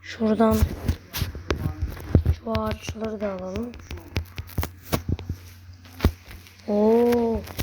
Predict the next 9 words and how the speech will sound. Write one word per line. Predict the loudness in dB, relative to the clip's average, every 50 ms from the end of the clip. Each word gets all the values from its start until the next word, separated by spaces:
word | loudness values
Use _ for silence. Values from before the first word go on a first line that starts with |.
| -8 -8 -12
altmış | -20 -16 -12 -8 -6 -4 -2 -2
sekiz | -2 -2 -4 -4 -2 0 0 2 2 2 2
tane | 2 2 0 0 0 -2 -2 -4 -6 -8 -8
oldu. | -6 -4 -4 -4 2 2 2 2 2 0 _ 4 4 4 4 2 -10 -10 -10 -10 -10 -6 -4 -2 -2 -2 -4 _ -20 -20 _ _ _ -16 -16 -16 -18 _ -20 -20 -20 -20 -6 -2 0 2 2 0 -2 -6 -18 -20 -20 -20 -20 -20 -20 _ _ -20 _ _ -20 -20 -20 -20 -20 -20 -20 -20 -20 -20 -20 -20 -20 -20 -20 -20 -20 -20 -20 -20 -14 -8
Bu | -4 -2 0 0 0 0 -2 -4 -10 -18 -20 -20 -20 -20 -20 -12 -6
ağaç, | -4 -2 0 0 -2 -4 -8 -16 -20 -20 _ _ -10 -10 -10 -12 -12 -4 -2
bu | 0
odun | 0 0 0 2 2 4 4 4 2 2 0
önemli. | 0 -2 -2 -2 -2 -4 -4 -4 -4 -2 -4 -4 -4